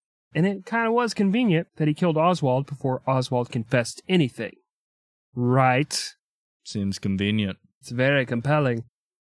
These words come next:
Speaker 1: Until you actually look at the fucking facts. First, Ruby was kinda cuckoo for Cocoa Puffs. He took amphetamines as diet pills. He spent the two days after the assassination literally crying about it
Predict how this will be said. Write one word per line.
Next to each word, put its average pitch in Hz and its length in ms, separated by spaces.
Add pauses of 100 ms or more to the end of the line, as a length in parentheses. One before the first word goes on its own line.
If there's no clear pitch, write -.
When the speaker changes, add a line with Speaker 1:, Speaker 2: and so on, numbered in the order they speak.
(100)
Speaker 1:
Until 139 320
you 147 120
actually 139 300
look 131 140
at 120 80
the 120 60
fucking 127 300
facts. - 580 (640)
First, 202 580
Ruby 220 580
was 139 140
kinda 170 280
cuckoo 214 380
for 165 140
Cocoa - 300
Puffs. - 480 (420)
He 185 160
took 202 180
amphetamines 185 800
as 135 140
diet 175 300
pills. - 480 (380)
He 143 80
spent 170 240
the 135 80
two 185 240
days 165 420
after 151 320
the 127 120
assassination 147 720 (160)
literally 202 400
crying 202 580
about 123 320
it 165 120